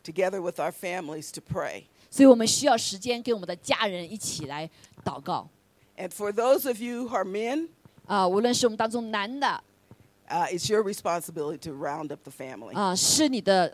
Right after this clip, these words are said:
Speaker 2: 责任，在家里面要来，
Speaker 1: To
Speaker 2: 管理
Speaker 1: pray.
Speaker 2: 这家，来带着祷告这件事情上，
Speaker 1: To read the word.
Speaker 2: 来读神的话。
Speaker 1: So if your wife is here, you can hold him accountable for that today.
Speaker 2: 啊，所以你的，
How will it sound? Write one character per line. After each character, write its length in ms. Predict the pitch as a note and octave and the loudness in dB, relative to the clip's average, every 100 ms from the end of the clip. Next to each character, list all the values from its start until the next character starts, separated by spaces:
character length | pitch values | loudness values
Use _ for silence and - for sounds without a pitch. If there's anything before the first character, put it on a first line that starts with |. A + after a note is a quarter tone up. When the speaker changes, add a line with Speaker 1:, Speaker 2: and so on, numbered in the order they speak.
| - | -2
Speaker 2:
责 200 | - C4 | 6 8
任， 300 | D4+ C4+ D#3+ | 8 6 6
在 100 | G#3 | -4
家 160 | G3 G#3 | -2 -2
里 100 | G3 | -2
面 160 | F3+ | -2
要 240 | F3+ F3+ D#3 | 2 2 2
来， 320 | D#3 D#3 F3 - - | -2 -4 -6 -8 -6
Speaker 1:
To 100 | E3 | 2
Speaker 2:
管 240 | F#3+ F#3 | 4 4
理 60 | F#3+ | 0
Speaker 1:
pray. 80 | |
Speaker 2:
这 80 | E3 | -4
家， 180 | D3+ C#3+ | -8 -10
来 100 | - | -10
带 200 | F3 C4 | -4 -4
着 80 | G#3 | -2
祷 180 | G3+ F3+ | -4 -4
告 200 | - G#3 | 0 0
这 120 | F3+ | -2
件 140 | E3+ D#3+ | -10 -12
事 140 | E3 | -12
情 100 | D#3 | -10
上， 100 | D3+ | -4
Speaker 1:
To 60 | F#3 | -2
read 140 | G3 G3+ | -2 -2
the 100 | F#3 | 0
word. 380 | F#3 E3+ C#3 C3+ _ | 2 2 0 -8 _
Speaker 2:
来 120 | G3+ | -4
读 220 | G3+ B3+ | 2 4
神 140 | D#4 A3 | 4 4
的 100 | G3 | 0
话。 300 | G3+ E3 F3+ _ - | 0 -4 -4 _ -4
Speaker 1:
So 220 | F#3+ F#3+ | 2 4
if 60 | G3+ | 4
your 100 | F#3+ | 4
wife 380 | G#3+ C4+ - B3+ | 6 6 4 -6
is 100 | A#3 | -4
here, 140 | G3+ | -4
you 120 | F#3+ | -4
can 140 | F#3 F3 | -6 -4
hold 260 | G3 F#3 | -2 -4
him 200 | F3+ D#3+ C#3+ | -6 -10 -12
accountable 640 | D3+ G#3 E3+ D#3 D#3+ C#3+ - - - | -10 -6 -6 -8 -8 -10 -12 -18 -6
for 160 | D#3+ | -6
that 220 | C#3+ C3 - _ | -4 -8 -10 _
today. 140 | - F3+ | -6 -2
Speaker 2:
啊， 240 | E3+ D3+ | -2 -2
所 180 | F#3 B3+ | 0 2
以 100 | C#4 | 2
你 80 | A#3 | 0
的， 280 | G#3+ G#3 | 0 0